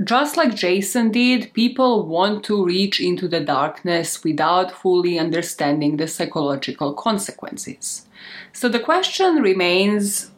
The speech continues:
why did he do it? What were the motives that he has said himself throughout this book? One of them, yes, was partially for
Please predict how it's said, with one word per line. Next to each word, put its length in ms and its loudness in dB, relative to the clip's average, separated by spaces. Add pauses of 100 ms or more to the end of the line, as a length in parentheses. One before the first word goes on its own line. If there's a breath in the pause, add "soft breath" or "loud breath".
(140)
why 760 2
did 160 -2
he 120 0
do 180 2
it? 340 -8 (140)
What 280 0
were 120 2
the 100 2
motives 640 2
that 240 -2
he 400 0
has 300 0
said 380 -2
himself 760 0
throughout 480 0
this 240 -4
book? 480 -4 (560 loud breath)
One 280 2
of 140 0
them, 300 4
yes, 460 0
was 480 0
partially 540 0
for 420 0